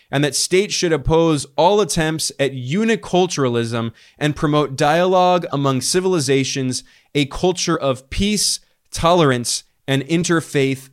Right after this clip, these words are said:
dialogue. There is another measure in here, and I think this is why so many Western countries opposed it. The resolution also calls on states to embark on intercultural initiatives to promote human rights,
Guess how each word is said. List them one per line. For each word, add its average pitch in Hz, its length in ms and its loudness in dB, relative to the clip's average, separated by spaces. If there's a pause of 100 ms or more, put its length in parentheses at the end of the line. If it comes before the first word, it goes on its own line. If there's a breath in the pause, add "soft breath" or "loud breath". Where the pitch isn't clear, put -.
dialogue. 113 640 -2 (380)
There 170 220 4
is 160 140 0
another 214 340 2
measure 160 340 2
in 151 60 0
here, 151 260 2
and 151 80 0
I 147 40 0
think 156 160 -4
this 147 120 -4
is 131 140 -4
why 139 300 4
so 151 240 -2
many 143 180 0
Western 135 560 0
countries 127 640 -6
opposed 165 460 0
it. 135 200 -2 (280 loud breath)
The 135 60 -4
resolution 170 540 2
also 185 440 2
calls 165 320 2
on 156 120 0
states 156 440 -2
to 151 120 0
embark 143 400 2
on 139 140 -2
intercultural 160 800 -2
initiatives 135 580 -2
to 127 80 -12
promote 131 440 -2
human 180 260 -2
rights, 135 400 0